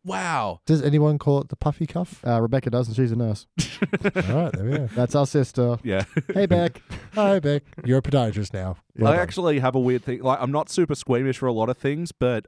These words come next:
Speaker 1: I get a little bit of anxiety when my arm goes in one of those things.
Speaker 3: That's bad. You wanna be calm. Be calm, Elliot.
Speaker 1: I know, because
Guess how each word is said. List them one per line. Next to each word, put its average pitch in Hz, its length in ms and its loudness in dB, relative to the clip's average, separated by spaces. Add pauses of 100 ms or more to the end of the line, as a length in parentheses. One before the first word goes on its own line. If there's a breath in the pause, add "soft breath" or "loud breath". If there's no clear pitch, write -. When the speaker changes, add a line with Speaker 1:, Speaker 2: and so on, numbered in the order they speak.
Speaker 1:
I 110 140 2
get 147 180 -4
a 135 60 -2
little 110 340 0
bit 110 160 -2
of 101 100 -4
anxiety 101 600 -2
when 104 180 -2
my 98 160 -2
arm 104 220 -2
goes 104 240 -2
in 104 160 -6
one 117 120 -2
of 113 60 -4
those 117 220 -2
things. 165 400 -6
Speaker 3:
That's 127 180 -6
bad. 127 300 0
You 123 80 4
wanna 123 140 2
be 127 100 0
calm. 127 340 0
Be 147 140 4
calm, 175 360 2
Elliot. 156 540 0
Speaker 1:
I 147 140 2
know, 143 240 0
because 139 340 0